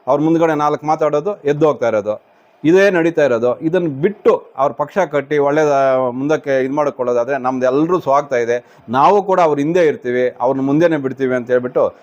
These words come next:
ನಿಮ್ ಮುಖಾಂತರ ಹೇಳಕ್ಕೆ ಇದು ಮಾಡ್ತೀನಿ. ಎರಡನೇದಾಗಿ ಇತ್ತೀಚೆಗೆ ನಮ್ಮ ತಾಲೂಕಲ್ಲಿ ಒಂಥರ ಹೇಳ್ಬೇಕು ಅಂದ್ರೆ ನಾಯಿ ನರಿಗಳೆಲ್ಲ ಬ್ರೋಕರ್ಸ್ ಅವರು, ಅವರೆಲ್ಲ ಕೂಡ ನಮ್ಮ ಅಣ್ಣನ ರಾಜಕೀಯ ಬದ್ಧತೆ ಬಗ್ಗೆ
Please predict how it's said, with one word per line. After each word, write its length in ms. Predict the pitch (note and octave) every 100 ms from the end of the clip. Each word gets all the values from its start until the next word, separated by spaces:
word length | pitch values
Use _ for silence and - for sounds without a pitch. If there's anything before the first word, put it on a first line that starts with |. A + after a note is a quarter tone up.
| _ C3
ನಿಮ್ 140 | C#3+
ಮುಖಾಂತರ 320 | C#3 C#3+ B2+
ಹೇಳಕ್ಕೆ 420 | A#2 A2+ A2 G#2+
ಇದು 100 | G#2
ಮಾಡ್ತೀನಿ. 440 | G#2+ G2 G2+ G#2 G#2 - _ _ _ B2
ಎರಡನೇದಾಗಿ 840 | E3 G#3 G3+ D#3 C3 C#3+ G2+ F#2+ _ _ _ _ _ _ _ _ _ _ F3
ಇತ್ತೀಚೆಗೆ 760 | F#3+ A3+ F3 C#3+ A#2 - _ B2+
ನಮ್ಮ 140 | C3+
ತಾಲೂಕಲ್ಲಿ 640 | C#3+ D#3 D3+ C#3+ A#2+ - -
ಒಂಥರ 260 | B2+ D3+
ಹೇಳ್ಬೇಕು 400 | D3+ D#3+ D#3 D3
ಅಂದ್ರೆ 180 | C#3+ C3+
ನಾಯಿ 360 | A#2+ D3 F3+ F#3
ನರಿಗಳೆಲ್ಲ 720 | E3+ E3 D#3 D#3 E3 C#3+ - _ _ _ _ _ _ _ _ A2
ಬ್ರೋಕರ್ಸ್ 580 | D#3+ G3+ G3+ E3 C3 -
ಅವರು, 200 | A#2+ G#2+ - _ _ _ _ -
ಅವರೆಲ್ಲ 440 | D3+ G#3 G#3+ G#3+
ಕೂಡ 140 | G3+ G3
ನಮ್ಮ 280 | F3 E3+ E3
ಅಣ್ಣನ 540 | F3 F3 E3 D3+ C#3+
ರಾಜಕೀಯ 420 | C#3 E3 D#3+ D#3
ಬದ್ಧತೆ 420 | C3+ C#3+ D#3 D3+
ಬಗ್ಗೆ 460 | C#3 C3+ C3+ D3 -